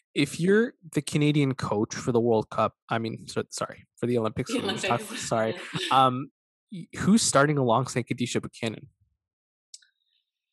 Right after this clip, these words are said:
Speaker 2: That's tough because, uh,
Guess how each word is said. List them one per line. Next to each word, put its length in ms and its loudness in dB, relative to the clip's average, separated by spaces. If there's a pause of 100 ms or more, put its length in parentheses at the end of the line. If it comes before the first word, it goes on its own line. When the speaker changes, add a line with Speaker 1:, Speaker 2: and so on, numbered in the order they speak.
(260)
Speaker 2:
That's 240 -6
tough 320 0
because, 540 -2 (1300)
uh, 600 -4